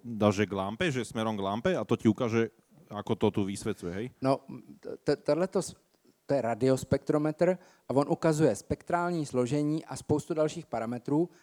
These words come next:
Speaker 2: a taky tu osvětlenost. Protože vy tady máte, v Bratislavě je profesor Gašparovský, Dionys Gašparovský. A on je, on je váš zástupce v cie.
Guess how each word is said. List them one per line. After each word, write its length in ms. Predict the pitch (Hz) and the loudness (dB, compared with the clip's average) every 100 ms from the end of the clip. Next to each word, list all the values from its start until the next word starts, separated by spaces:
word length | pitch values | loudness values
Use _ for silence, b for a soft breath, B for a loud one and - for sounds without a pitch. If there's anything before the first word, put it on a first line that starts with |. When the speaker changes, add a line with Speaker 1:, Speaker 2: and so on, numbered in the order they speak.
| b | b
Speaker 2:
a 80 | 135 | -8
taky 280 | 139 - 170 | -8 -6 -6
tu 200 | - 185 _ | -4 -6 _
osvětlenost. 1160 | 156 - 160 170 196 113 95 - - _ _ b b b - | -2 -2 -6 -6 -6 -10 -10 -12 -18 _ _ b b b -6
Protože 460 | 131 156 180 170 - _ _ _ _ _ - | -4 -2 -2 -4 -6 _ _ _ _ _ -8
vy 100 | 135 | -2
tady 200 | 160 170 | 0 0
máte, 460 | 156 156 175 156 - _ | -4 -2 -2 -4 -10 _
v 80 | 117 | -4
Bratislavě 720 | 131 127 156 160 156 160 - _ | -4 -2 -2 -2 0 -2 -4 _
je 240 | 139 135 - _ _ _ _ _ | -4 -4 -6 _ _ _ _ _
profesor 600 | 139 135 160 - 170 - - | -4 -2 -2 4 4 4 -6
Gašparovský, 920 | 117 120 - - 117 110 - - 98 | -8 -8 -6 -4 -2 -2 -6 -12 -12
Dionys 420 | 104 123 131 147 123 | -4 -2 0 -2 -6
Gašparovský. 680 | 101 - - 110 - - _ _ _ _ _ _ | -10 -10 -12 -14 -20 -20 _ _ _ _ _ _
A 260 | 117 113 - | -8 -8 -8
on 200 | 120 127 | -2 0
je, 220 | 143 151 - - | 2 -2 -4 -4
on 160 | 131 | -2
je 140 | 135 98 | -2 -4
váš 420 | 101 131 175 131 | -2 0 0 0
zástupce 800 | 127 123 123 - 156 - 156 147 | -4 -4 -2 -2 -2 -4 -6 -6
v 140 | - | -8
cie. 560 | - - - 147 92 | -14 -8 -2 -2 -2